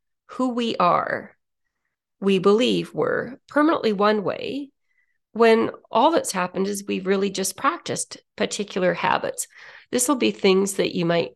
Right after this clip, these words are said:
tell yourself, like, "Oh, I'm always late," or, "Yeah, I just don't speak up at meetings," or, "I'm exhausted when I get home. I crash every night and just watch Netflix."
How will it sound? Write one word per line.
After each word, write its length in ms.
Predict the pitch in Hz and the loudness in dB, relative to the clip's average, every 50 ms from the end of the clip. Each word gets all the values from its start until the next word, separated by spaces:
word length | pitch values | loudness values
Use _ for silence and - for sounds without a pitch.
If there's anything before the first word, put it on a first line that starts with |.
| _ - | _ -8
tell 180 | - 185 175 | -4 -2 0
yourself, 500 | 185 190 196 - - 175 190 196 185 - | 0 0 -2 -2 0 0 0 0 -2 -4
like, 280 | 160 151 147 - - _ - - - - _ _ _ _ - | -6 -6 -6 -8 -12 _ -20 -20 -20 -20 _ _ _ _ -2
"Oh, 100 | 185 185 | 2 4
I'm 240 | 180 180 170 165 - | 4 4 4 2 2
always 480 | - 208 262 269 277 277 269 262 - - | 2 4 4 4 2 0 -2 -4 -4 -2
late," 560 | 156 160 139 - - - - - - - - - _ _ _ _ _ _ _ _ _ _ _ _ - | 0 0 0 -2 -4 -8 -14 -12 -12 -12 -12 -16 _ _ _ _ _ _ _ _ _ _ _ _ -6
or, 240 | 175 175 - - - | -4 -4 -4 -4 -4
"Yeah, 220 | - 285 349 392 370 | -2 -2 0 0 0
I 160 | 370 311 214 | 0 0 -2
just 260 | 208 220 208 - - | -2 -2 -4 -2 0
don't 240 | - 190 175 - - | 0 0 0 0 -2
speak 420 | - - - - - 170 160 - | -2 -4 -4 -4 -6 -8 -6 -4
up 200 | 175 160 - - | -4 -4 -2 -4
at 160 | - - - | -6 -4 -4
meetings," 800 | 165 151 139 - - - - - - - 202 - - - - - - _ _ _ - - - - - _ _ _ | -4 -4 -4 -4 -6 -6 -6 -8 -10 -12 -12 -10 -10 -8 -8 -10 -12 _ _ _ -20 -20 -20 -20 -20 _ _ _
or, 340 | - 156 - - 151 196 - - - _ _ _ _ _ _ _ _ | -2 0 0 0 -2 -4 -6 -14 -20 _ _ _ _ _ _ _ _
"I'm 260 | - 185 190 190 185 | -10 -6 -4 -2 -2
exhausted 680 | 185 - - - - 180 175 175 175 175 - - 180 180 | -2 -2 -4 -4 0 2 4 4 4 2 -2 -6 -6 -2
when 120 | 185 170 | -2 -2
I 60 | 170 165 | -2 -2
get 160 | 160 156 202 | -4 -4 -6
home. 420 | - - 240 247 247 240 233 202 | -4 0 2 4 4 4 4 2
I 100 | 165 139 | -2 -4
crash 380 | - - - 220 208 208 - - | -8 -6 -4 -4 -4 -2 -4 -6
every 220 | 202 185 190 170 | -6 -6 -4 -4
night 240 | 170 170 170 165 - - - | -4 -4 -4 -4 -6 -6 -4
and 160 | 180 170 165 | -4 -4 -2
just 240 | 165 165 165 - - | -4 -4 -6 -4 -2
watch 380 | 160 160 165 - - - - - | -2 -2 -2 -2 -6 -8 -6 -4
Netflix." 760 | 185 180 - - - _ - - - - - - - - | -2 -2 -4 -6 -10 _ -12 -12 -12 -12 -12 -12 -12 -12